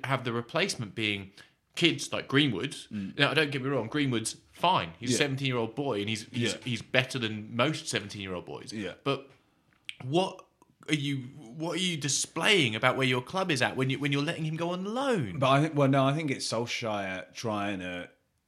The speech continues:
Speaker 2: step a bit of authority on the team and go, "I'm getting rid of all these overpaid players that came into the club at weird points." 'Cause if you think the Lukaku's are gone, there's Alexis Sanchez gone, there's no Zlatan's there.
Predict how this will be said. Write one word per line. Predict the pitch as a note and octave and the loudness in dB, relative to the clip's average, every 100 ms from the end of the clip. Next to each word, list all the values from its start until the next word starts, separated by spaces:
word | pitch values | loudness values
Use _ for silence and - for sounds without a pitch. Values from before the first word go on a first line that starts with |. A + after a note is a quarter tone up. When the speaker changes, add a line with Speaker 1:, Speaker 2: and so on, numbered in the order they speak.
| - | -14
Speaker 2:
step | - A#2 G2 | -4 -4 -4
a | |
bit | E2+ | -8
of | D#2 | -8
authority | F#2+ - A#2 G#2 F#2+ G2 F2+ - | -10 -8 -4 -2 -4 -8 -8 -6
on | G#2 F#2+ | -4 -4
the | |
team | F2 A2 F#2+ - A#1+ A2+ - - | -6 -8 -10 -10 -14 -16 -18 -4
and | G2+ G2 | -2 -2
go, | G2+ G2 F#2 G#2 | -4 -4 -4 -6
"I'm | G2+ | -6
getting | A2 G2+ | -4 -4
rid | G#2+ G2 | -4 -4
of | F#2 | -4
all | G2 | -6
these | F#2 F#2+ F#2 - | -6 -8 -8 -8
overpaid | G2 F#2+ F#2+ G2 F2+ | -8 -8 -8 -8 -6
players | G#2+ G2 F2 | -6 -6 -6
that | F2 | -10
came | C2+ G2+ F#2+ | -8 -6 -4
into | F#2+ F#2+ F2+ | -4 -6 -10
the | |
club | F2 F#2+ F2 | -10 -8 -8
at | D#2 | -10
weird | F2+ F#2 F2 - | -8 -8 -8 -8
points." | F#2 D#2+ - - - - - | -10 -10 -14 -16 -18 -20 -6
'Cause | B2+ | -2
if | A#2+ | 0
you | B2+ | 2
think | B2 A2+ | 0 0
the | A2 | -4
Lukaku's | G#2+ A#2 A2 G#2+ | 0 0 0 -6
are | G2+ | -8
gone, | G#2 G2+ F#2+ | -4 -4 -4
there's | F#2+ - - | -6 -10 -10
Alexis | G2 - - | -10 -10 -8
Sanchez | G2+ F#2+ F2+ | -8 -10 -10
gone, | G2+ F#2 | -8 -8
there's | F2+ | -8
no | G2+ F#2+ | -6 -6
Zlatan's | F#2 G2 F#2+ - F2+ F2+ F2+ | -4 -4 -6 -6 -10 -10 -10
there. | F#2 F2+ F2 | -8 -8 -8